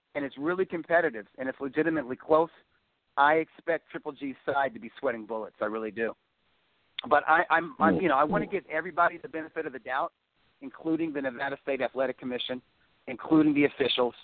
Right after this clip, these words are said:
um, especially the official judges, and, um, I want them to be fair. I'm hoping that they're fair, and if they're being fair, I believe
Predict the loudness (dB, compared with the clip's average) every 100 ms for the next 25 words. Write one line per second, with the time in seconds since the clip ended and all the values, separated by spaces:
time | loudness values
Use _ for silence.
0 | _ _ _ _ 4 6 6 2 -4 -8
1 | 2 2 2 -6 -6 -6 -4 -6 -4 0
2 | 2 2 0 -12 _ _ _ _ _ -6
3 | -2 -2 -2 2 2 2 -2 -6 -2 2
4 | 2 2 -2 -2 -2 2 2 4 2 0
5 | 0 0 0 -4 -4 -6 -8 -4 -4 -4
6 | -12 -10 -4 -2 0 -2 0 2 4 6
7 | 4 2 -2 -8 -8